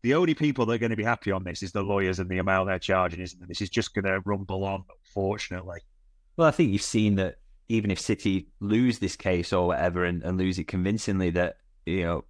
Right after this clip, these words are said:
Speaker 2: ultimately they'll probably de-, be declaring a victory, or they'll be undermining it in some way or saying it's not right or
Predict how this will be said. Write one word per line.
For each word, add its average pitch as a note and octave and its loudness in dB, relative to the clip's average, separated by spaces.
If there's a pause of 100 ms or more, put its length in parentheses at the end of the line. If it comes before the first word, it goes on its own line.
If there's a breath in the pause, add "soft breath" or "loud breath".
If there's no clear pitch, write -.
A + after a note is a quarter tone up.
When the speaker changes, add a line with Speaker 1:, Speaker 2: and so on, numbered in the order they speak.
Speaker 2:
ultimately F#2+ 2
they'll F#2 4
probably F#2 0
de-, F#2 0
be G2 0
declaring F#2+ 0
a F2+ -2
victory, G2 -2
or F2+ 4
they'll F2+ 2
be F2 0
undermining F#2+ 2
it F#2 -2
in F2 -4
some F#2+ 0
way F#2 4
or F2+ 4
saying F#2+ -2
it's F2+ -8
not F#2 -2
right F#2+ 2
or F#2 0